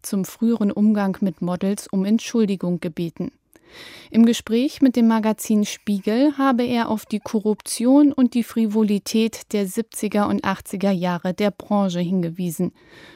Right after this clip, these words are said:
deren Bestandteil bedauerlicherweise auch der respektlose und missbräuchliche Umgang mit Models gewesen sei,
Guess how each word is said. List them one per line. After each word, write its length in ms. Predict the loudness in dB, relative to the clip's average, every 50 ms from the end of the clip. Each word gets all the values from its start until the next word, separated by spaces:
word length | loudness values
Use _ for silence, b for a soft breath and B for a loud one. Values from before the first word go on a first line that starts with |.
| B B -4
deren 280 | -2 -2 0 0 -2 -2
Bestandteil 680 | -4 -6 -4 -2 -2 -2 -2 -2 -2 -2 0 2 0
bedauerlicherweise 1200 | 2 0 0 0 2 2 2 4 2 0 0 -2 -2 -2 -2 0 -2 0 0 -2 -2 -4 -6 -6 -4
auch 320 | -4 -2 -2 -4 -4 -6
der 260 | -8 -2 0 0 0 0
respektlose 840 | -4 -8 -6 -6 -6 -6 -6 _ -6 -4 -2 0 0 -2 -2 -4 -2
und 180 | -2 0 0
missbräuchliche 800 | 0 -2 -2 -4 -10 -6 -2 -2 -2 -2 -2 -6 -8 -4 -4 -4
Umgang 480 | 0 0 0 0 0 0 -2 -4 -6 -6 -4
mit 220 | -6 -6 -4 -2 -2
Models 500 | 0 0 0 0 -2 -4 -4 -6 -8 -6
gewesen 420 | -6 -4 -4 -4 -4 -2 -4 -4
sei, 320 | -2 -2 -4 -4 -4 -8